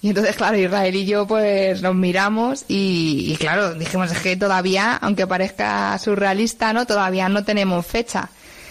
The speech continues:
Y, y entonces, claro, no teníamos fecha, ¿por qué? Pues en aquel tiempo solamente trabajaba yo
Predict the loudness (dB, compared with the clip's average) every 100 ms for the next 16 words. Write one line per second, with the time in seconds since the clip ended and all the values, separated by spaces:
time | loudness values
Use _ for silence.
0 | -20 -20 -20 -10 -2 0 2 2 2 2
1 | 0 0 0 -2 -2 0 0 -2 -6 -14
2 | -12 -2 0 0 2 2 0 0 0 0
3 | 0 -2 0 0 -2 -4 -20 -20 -20 -20
4 | -20 -4 0 0 2 2 2 0 0 0
5 | 2 2 0 -2 0 0 0 0 0 0
6 | 0 0 2 2 2 0